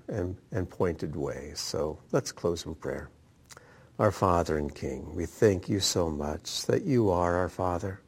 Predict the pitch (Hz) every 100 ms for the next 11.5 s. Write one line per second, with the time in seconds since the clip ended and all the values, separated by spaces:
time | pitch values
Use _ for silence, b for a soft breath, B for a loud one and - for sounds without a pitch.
0 | - _ _ - 104 92 87 90 85 87
1 | - 78 80 90 - - - b b b
2 | b b b b b b b b b _
3 | _ - 156 156 135 123 - - 117 95
4 | 90 98 92 87 - B B B 117 113
5 | 110 101 98 87 B - - 113 - 107
6 | 90 113 98 95 107 98 - 85 - -
7 | 95 92 - - 76 - - - - 123
8 | 120 135 - - - 143 147 - - 131
9 | 120 98 90 123 117 107 104 104 101 107
10 | 117 - 139 117 107 95 92 95 90 98
11 | 90 90 87 87